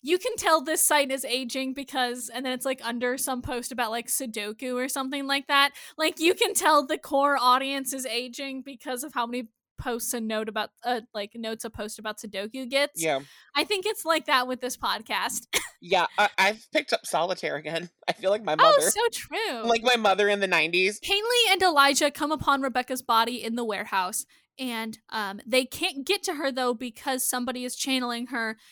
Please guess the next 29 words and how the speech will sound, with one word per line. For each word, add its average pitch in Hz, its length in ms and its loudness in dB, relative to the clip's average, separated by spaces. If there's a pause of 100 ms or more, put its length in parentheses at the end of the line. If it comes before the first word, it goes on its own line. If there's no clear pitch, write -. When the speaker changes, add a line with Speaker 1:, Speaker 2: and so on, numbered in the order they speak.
(200)
Speaker 1:
and, 214 500 -10 (320)
um, 180 380 -16
there's, 220 240 -8
like, 220 160 -10
a 214 80 -8
boundary 220 580 -6
spell 196 480 -6
around 196 460 -10
her. - 180 -20 (300)
So - 180 -2
Speaker 2:
Not 233 140 2
the - 80 -2
Speaker 1:
typically, 285 540 2
Speaker 2:
boundary 311 120 -6
spell. 302 240 -4
Speaker 1:
channeling 294 440 -4
is, 269 180 -8
like, 240 160 -6
a 226 80 -6
lethal 226 480 -8
process, 262 580 -2
but 247 180 -8
because 311 400 -4
she's 285 200 -8
an 247 100 -4
original, 240 600 -2
she - 240 -4
can't 254 360 -2
die, 277 440 4